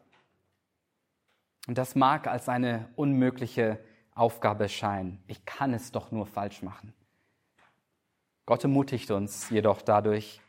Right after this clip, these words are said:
dass er das Leben garantiert.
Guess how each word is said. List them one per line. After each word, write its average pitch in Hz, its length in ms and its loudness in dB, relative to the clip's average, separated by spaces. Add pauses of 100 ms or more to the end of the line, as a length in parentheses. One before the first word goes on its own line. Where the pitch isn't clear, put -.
(540)
dass - 180 -4
er 117 200 -2
das 113 240 -6
Leben 110 800 -6 (160)
garantiert. 104 960 -6